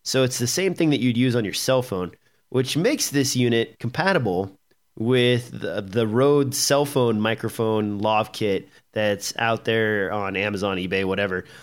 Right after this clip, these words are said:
Uh, and you can plug it directly into here. But this microphone isn't compatible with pretty much anything else. You, if you have any other lav mics that are T R S, you have to use an adapter.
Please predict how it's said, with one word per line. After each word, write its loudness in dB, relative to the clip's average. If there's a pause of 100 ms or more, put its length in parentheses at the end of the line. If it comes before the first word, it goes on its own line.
(140)
Uh, 0
and 2
you 2
can 0
plug 2
it -2
directly 0
into 0
here. -6 (360)
But 0
this -2
microphone 0
isn't 0
compatible 0
with -6 (140)
pretty -2
much 0
anything 0
else. 0
You, -4
if -4
you 2
have 2
any 4
other 2
lav 2
mics 0
that -4
are -8
T -4
R 0
S, 0 (240)
you -6
have -14
to -6
use -4
an -8
adapter. -4